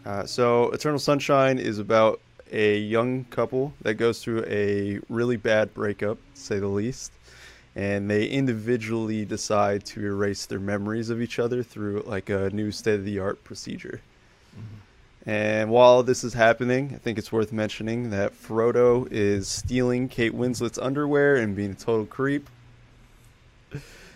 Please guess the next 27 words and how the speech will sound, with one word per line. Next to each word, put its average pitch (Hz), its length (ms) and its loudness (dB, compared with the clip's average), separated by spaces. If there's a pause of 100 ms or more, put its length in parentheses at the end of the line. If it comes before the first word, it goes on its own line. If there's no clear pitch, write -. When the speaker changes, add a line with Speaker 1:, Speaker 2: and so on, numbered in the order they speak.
(220)
Speaker 2:
And 104 280 0
by 135 60 4
Speaker 1:
there's - 120 2
Speaker 2:
Frodo, 143 180 6
Speaker 1:
all 135 60 6
Speaker 2:
you 127 140 2
mean 123 180 2
Elijah 113 440 2
Wood. 90 260 -10 (340)
Speaker 1:
Of - 140 -12
course, 101 440 2
yeah, 107 120 0
Elijah 113 420 -2
Wood. 131 300 -6 (480)
<laughs> - 400 0 (760)
And 113 340 4
while, 127 200 10
while 135 180 8
that's 127 200 6
happening, 113 460 6
there's 104 160 0
also, 110 320 2
like, 101 200 0
another 101 440 0 (360)
love 107 280 -2
triangle 98 480 -6
that's 98 320 -6